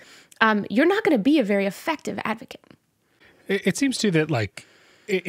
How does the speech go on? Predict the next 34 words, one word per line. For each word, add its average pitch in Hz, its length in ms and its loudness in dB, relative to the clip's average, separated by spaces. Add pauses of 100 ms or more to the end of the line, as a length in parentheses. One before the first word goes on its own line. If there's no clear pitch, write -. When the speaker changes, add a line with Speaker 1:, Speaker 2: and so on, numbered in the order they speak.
(140)
Speaker 2:
it's 165 200 0
in 156 80 4
the 143 120 4
interest 135 280 0
of 101 520 0
truth, - 460 -2
right? 131 160 0
Like, 117 180 0
if 110 140 -2
you 135 80 2
care 175 220 4
about 127 280 4
Speaker 1:
Yes. 135 80 0
Speaker 2:
knowing 120 440 2
something, 120 580 -2
<laughs> - 80 0
uh, 208 40 6 (360)
Speaker 1:
Yes. 220 800 4
Speaker 2:
and 139 200 4
you 135 80 4
realize, 135 340 4
like, 117 200 4
"Oh, 147 120 4
maybe 165 340 4
I'm 160 380 4
mostly 127 460 4
making 117 360 2
assumptions," 127 880 -2
and, - 140 4
Speaker 1:
Yeah. 262 80 6
Speaker 2:
and 117 180 0
so 147 160 4
much 151 240 4
of 107 320 -2